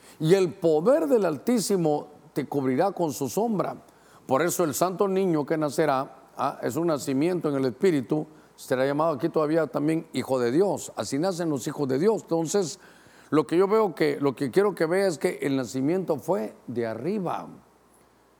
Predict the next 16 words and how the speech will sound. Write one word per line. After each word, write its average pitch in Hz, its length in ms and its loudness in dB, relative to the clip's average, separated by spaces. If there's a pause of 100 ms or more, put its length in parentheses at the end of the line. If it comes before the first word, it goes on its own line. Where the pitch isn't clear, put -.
(100)
Eso, 147 280 -2
eso 190 240 2
nos 202 140 0
va 196 80 4
a 196 40 0
servir 208 380 0
para 170 180 2
más 190 240 0
adelante, 202 420 0
pero, 135 360 -2
pero 131 180 -2
yo 160 160 0
quiero 226 360 2
conducirlo 170 560 0
a - 20 2
usted 139 380 0